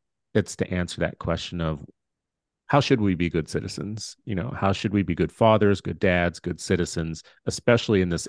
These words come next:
education debate? And it does include things like wanting the best for all kids, wanting to make sure that the entire community, our entire country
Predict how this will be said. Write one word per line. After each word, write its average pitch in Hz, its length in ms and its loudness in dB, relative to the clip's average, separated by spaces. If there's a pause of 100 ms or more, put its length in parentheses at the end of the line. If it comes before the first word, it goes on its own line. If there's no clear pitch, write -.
education 87 580 -4
debate? 76 440 -2 (500)
And 110 100 4
it 104 80 0
does 123 240 6
include 101 400 0
things 85 320 -2
like 80 340 0
wanting 87 360 0
the 78 80 -6
best 80 340 -4
for 82 220 -2
all 73 160 -2
kids, - 480 -8 (580)
wanting 90 440 2
to - 80 -4
make 92 140 0
sure 95 140 0
that 85 160 -2
the - 120 -4
entire 87 400 0
community, 78 580 -4
our 85 140 -2
entire 85 360 0
country - 640 -8